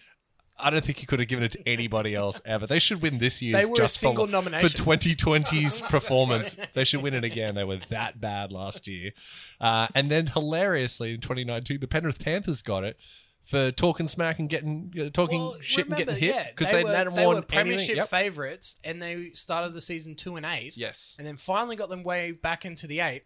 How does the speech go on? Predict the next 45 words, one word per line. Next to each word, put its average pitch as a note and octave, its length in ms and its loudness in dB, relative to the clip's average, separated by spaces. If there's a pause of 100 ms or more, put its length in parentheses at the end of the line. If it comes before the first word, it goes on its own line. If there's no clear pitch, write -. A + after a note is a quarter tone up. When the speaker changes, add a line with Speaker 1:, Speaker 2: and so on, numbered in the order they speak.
(140)
Speaker 2:
And D3+ 140 -10
then D3+ 80 -10
the D3 80 -12
last D#3 260 -2
five C#3+ 160 -6
rounds, C#3 280 -8
I C3+ 80 -10
think C#3+ 160 -16
they B2+ 100 -12
lost C3 260 -10
four C#3+ 180 -10
of B2+ 40 -10
their B2+ 100 -10
last A#2+ 240 -10
five A2+ 200 -14
to A2+ 80 -12
Speaker 1:
Yep. E2 60 -4
Speaker 2:
miss - 200 -10
out. - 60 -20 (240)
Speaker 1:
So, F#2+ 120 -14
Speaker 2:
After E3+ 260 -2
Speaker 1:
uh, D#3 40 -8
Speaker 2:
being D3 180 -6
premiership D3 480 -10
favourites G#2+ 400 -14
at G#2 80 -20
the - 60 -18
start - 200 -8
of B2 60 2
the B2 80 0
Speaker 1:
total A#2+ 120 0
Speaker 2:
year. A2+ 60 -2
Speaker 1:
Olympics. G#2 640 -6
Yeah. G#2+ 220 -4
So B2+ 340 0
that D#3+ 240 2
is E3 120 -4
what D#3 160 0
the C#3 80 -6
caliber C3 380 -2
we're A2 160 0
working G#2 320 -2
with F#2+ 140 -6
here. F2+ 180 -10
Now, F#2 240 -4